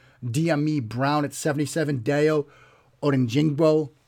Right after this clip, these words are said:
uh, from Vanderbilt, the edge, at eighty-nine, Dylan Raditz at ninety-six. That's a great value pick there. Jay Tufele at ninety-seven, Jaret Patterson at ninety-eight, Ambry Thomas at one twenty, uh, Drake Jackson, the Kentucky center, at one fifty-nine, Evan McPherson, the Florida kicker, who the Patriots have met with,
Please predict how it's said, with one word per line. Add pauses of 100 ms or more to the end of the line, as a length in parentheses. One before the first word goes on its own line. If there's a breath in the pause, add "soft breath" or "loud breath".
(120)
uh,
from
Vanderbilt,
the
edge,
at
eighty-nine,
Dylan
Raditz
at
ninety-six.
That's
a (220)
great
value
pick
there. (240 loud breath)
Jay
Tufele
at
ninety-seven,
Jaret
Patterson
at
ninety-eight,
Ambry
Thomas
at
one
twenty, (440 soft breath)
uh,
Drake
Jackson,
the
Kentucky
center,
at
one
fifty-nine,
Evan (420 soft breath)
McPherson,
the
Florida
kicker,
who
the
Patriots
have
met
with,